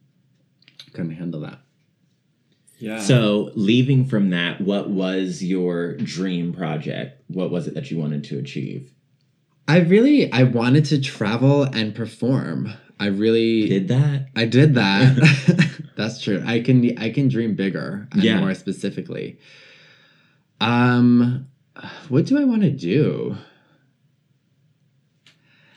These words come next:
Speaker 2: Yeah, what's next after the documentary?
Speaker 1: Yeah, once the
Speaker 2: In the
Speaker 1: documentary's
Speaker 2: can,
Speaker 1: over.
Speaker 2: in the festivals. What's
Speaker 1: I would
Speaker 2: next?
Speaker 1: love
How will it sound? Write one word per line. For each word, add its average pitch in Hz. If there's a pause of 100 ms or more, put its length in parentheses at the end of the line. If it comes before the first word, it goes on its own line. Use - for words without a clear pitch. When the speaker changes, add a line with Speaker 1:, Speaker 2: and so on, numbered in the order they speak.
(100)
Speaker 2:
Yeah, 156
what's 165
next 151
after 135
the 143
documentary? 135
Speaker 1:
Yeah, 104
once 101
the -
Speaker 2:
In 123
the 127
Speaker 1:
documentary's 107
Speaker 2:
can, 98
Speaker 1:
over. 90
Speaker 2:
in 110
the 123
festivals. 117 (600)
What's 110
Speaker 1:
I 110
would 131
Speaker 2:
next? 98
Speaker 1:
love 92